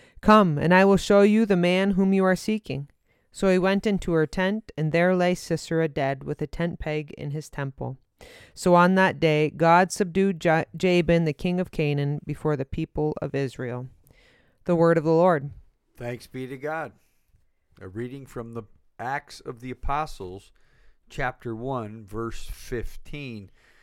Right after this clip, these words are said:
Speaker 2: In those days, Peter stood up among the brethren.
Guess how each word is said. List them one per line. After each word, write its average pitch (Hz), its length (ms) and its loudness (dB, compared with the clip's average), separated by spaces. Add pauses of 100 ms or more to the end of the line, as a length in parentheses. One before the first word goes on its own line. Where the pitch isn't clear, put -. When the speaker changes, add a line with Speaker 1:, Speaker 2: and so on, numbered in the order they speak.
(200)
Speaker 2:
In 160 180 -4
those 175 320 6
days, 131 400 -4
Peter 147 460 -4
stood 151 400 -2
up 156 240 -2
among 127 360 -8
the 127 80 -10
brethren. 107 640 -6